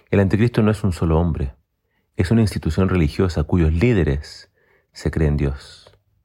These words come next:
Hay muchos que creen que el anticristo todavía no aparece, y se han creado otras interpretaciones un tanto fantásticas, pero que no tienen apoyo bíblico. No seas engañado. Pídele a Dios sabiduría.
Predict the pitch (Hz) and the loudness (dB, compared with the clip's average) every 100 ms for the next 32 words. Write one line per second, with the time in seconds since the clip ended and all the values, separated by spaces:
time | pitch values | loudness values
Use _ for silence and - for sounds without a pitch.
0 | _ _ _ - - - - 113 127 127 | _ _ _ -20 -20 -4 0 2 2 0
1 | 117 104 101 98 92 85 82 90 82 87 | -2 0 0 0 0 0 0 -2 -4 -4
2 | 82 78 80 78 73 73 76 - 71 _ | 0 2 2 2 0 -2 -4 -8 -12 _
3 | _ _ _ _ _ _ _ _ - 87 | _ _ _ _ _ _ _ _ -4 0
4 | 87 85 85 82 80 - 95 87 90 - | 0 2 2 2 2 0 0 0 0 -2
5 | - 78 76 92 85 87 80 85 80 85 | -2 -2 -2 -2 -2 -2 0 0 0 -4
6 | 80 78 71 - 80 85 78 73 73 - | -2 -2 -2 0 -2 -2 -8 -6 -8 -10
7 | - _ _ _ _ _ _ _ - 95 | -20 _ _ _ _ _ _ _ -2 0
8 | 90 90 82 101 85 87 80 78 82 76 | 2 2 2 2 2 2 2 2 0 -2
9 | - 65 - _ _ _ _ _ _ _ | -4 -10 -10 _ _ _ _ _ _ _
10 | - - - 90 82 - 80 80 76 76 | -20 -20 -4 -2 0 0 0 0 0 2
11 | 76 78 71 - _ _ _ _ - - | 2 0 -2 -6 _ _ _ _ -20 -20
12 | - - 98 98 87 78 82 - 76 73 | -20 -2 0 2 2 2 0 0 0 0
13 | 85 78 71 - | 0 -2 -4 -10